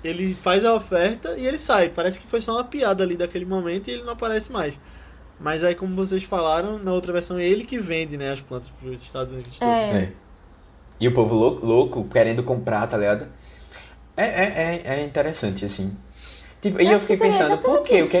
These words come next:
Speaker 2: que
Speaker 3: o que é que
Speaker 2: aconteceu.
Speaker 3: atrai as pessoas a entrarem na loja só por conta da planta?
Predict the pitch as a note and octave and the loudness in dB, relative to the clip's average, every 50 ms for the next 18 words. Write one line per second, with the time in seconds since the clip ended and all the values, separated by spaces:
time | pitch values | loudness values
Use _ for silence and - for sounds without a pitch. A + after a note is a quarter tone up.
0 | F3+ - G3 A3 A#3+ A#3 A3 A#3 A3+ - A3+ A3 F#3+ E3 - - - E3 - - | 6 6 4 4 4 2 2 2 0 2 2 4 4 2 2 0 -2 -2 0 0
1 | C#3 B2+ C3 C3 B2+ C3 C3 C3+ B2+ B2 B2 B2+ - - A2+ G#2+ A2 A#2+ B2+ B2 | 0 2 2 0 0 2 2 2 2 2 2 0 2 2 2 2 2 0 -2 0
2 | - B2+ A#2+ B2 D3 D3 - C#3+ C3 C#3 B2+ B2 A#2+ B2 B2 G#2 F#2 F#2 F#2+ F#2 | 0 -2 -2 -2 -6 -6 -6 -6 -6 -2 -2 -2 -2 -2 -2 -4 -4 -4 -6 -8